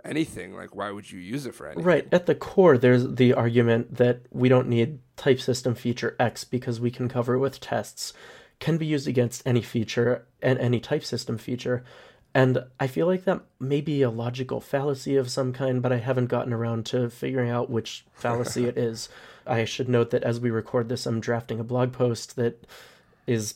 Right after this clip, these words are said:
Speaker 2: turning into a much bigger project than I had anticipated to respond to, uh, to Uncle Bob's blog post here. And so I'm sort of workshopping some of these ideas here. But so at the end of the day, uh,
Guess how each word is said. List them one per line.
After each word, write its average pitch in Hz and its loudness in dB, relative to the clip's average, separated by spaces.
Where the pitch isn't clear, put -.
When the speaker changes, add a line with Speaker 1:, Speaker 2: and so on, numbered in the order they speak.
Speaker 2:
turning 120 0
into 113 0
a 110 2
much 110 -4
bigger 117 -2
project 113 -4
than 117 -2
I 113 -4
had 110 -4
anticipated 120 -6
to 131 -4
respond 110 -2
to, 117 -4
uh, 117 -6
to - -6
Uncle 117 -8
Bob's 113 -8
blog 127 -8
post 123 -10
here. 135 -8
And 117 -2
so 113 2
I'm 113 -4
sort 113 0
of 107 0
workshopping 110 -2
some 113 -6
of 110 -8
these 123 -6
ideas 127 -6
here. - -6
But 120 -4
so 175 2
at 180 2
the 202 8
end 214 8
of 190 2
the 139 0
day, 135 4
uh, 113 0